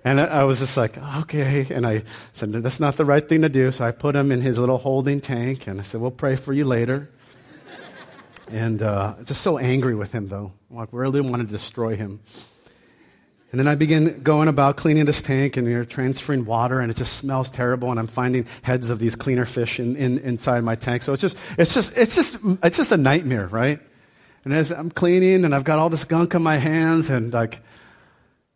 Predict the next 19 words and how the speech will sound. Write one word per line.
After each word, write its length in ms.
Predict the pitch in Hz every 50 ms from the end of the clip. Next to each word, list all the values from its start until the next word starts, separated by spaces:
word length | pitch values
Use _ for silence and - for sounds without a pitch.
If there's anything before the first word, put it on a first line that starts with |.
| _ _ _ -
<sighs> 240 | - - - -
the 80 | - 117
Father 320 | - - 120 117 117 120
begins 400 | 104 98 107 101 107 101 98 95
speaking 440 | - - - 98 90 - - - 92
to 140 | 90 - 107
me. 200 | 104 101 107 113 _ _ _ _ _ _ _ _ _ _ _ _ _ _ _ _ _ _ _ _ _ _ _ _ _ _ _ _ _ _ _ _ _ _ _ _ _ _ _ _ _ _ _ _ _ _ _ _ _ _ _ _ -
And 100 | 98 101
I 60 | 107
have 160 | 113 120 110
a 60 | 104
bad 300 | 95 95 101 101 101 98
attitude, 540 | 95 95 95 95 92 - - 101 98 95 92
and 20 | 90
it's 100 | 90 -
just 100 | 98 95
a 40 |
sour 400 | - - - 87 87 90 92 87
attitude. 640 | 85 87 87 85 87 - - - 90 87 85 90 92